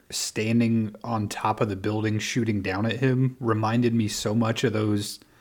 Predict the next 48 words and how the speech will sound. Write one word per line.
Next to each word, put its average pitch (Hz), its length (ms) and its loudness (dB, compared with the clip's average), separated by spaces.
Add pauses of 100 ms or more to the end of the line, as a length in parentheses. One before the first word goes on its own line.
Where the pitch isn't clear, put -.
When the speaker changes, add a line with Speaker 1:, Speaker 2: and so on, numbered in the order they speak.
(280)
Speaker 1:
those 123 140 4
Speaker 2:
it - 20 0
do 120 120 2
Speaker 1:
li- 95 40 2
Speaker 2:
it 92 60 -6
for 110 180 2
you? 113 120 0 (600)
Speaker 1:
<laughs> 151 220 4 (140)
Well, 143 180 8
it 147 100 10
reminded 143 340 8
me 170 160 10
of 139 100 8
those, 131 180 6
like, 113 240 4
cutaways 135 720 4
in 117 160 4
Jackie 113 420 0
Brown 113 600 2
<laughs> - 40 -20
where 131 200 6
it's 117 200 4
like, 110 300 2 (460)
"I'm 135 300 8
Amber, 123 600 4
and 120 100 0
this 170 180 4
is 104 120 2
an 95 180 0
A 123 200 8
K 120 280 4
forty-seven." 110 880 4 (200)
<laughs> - 160 4
Like - 220 6 (2250)
Speaker 2:
When 101 120 -6
you 98 80 -6 (140)
absolutely 135 580 2
positively 131 680 0
have 127 260 0
to 113 80 -10
kill 135 320 2
every 127 280 2
last 127 300 2
motherfucker 135 640 0
in 139 60 -2
the 143 80 -2
room. 92 260 0
Speaker 1:
Yep. 120 360 4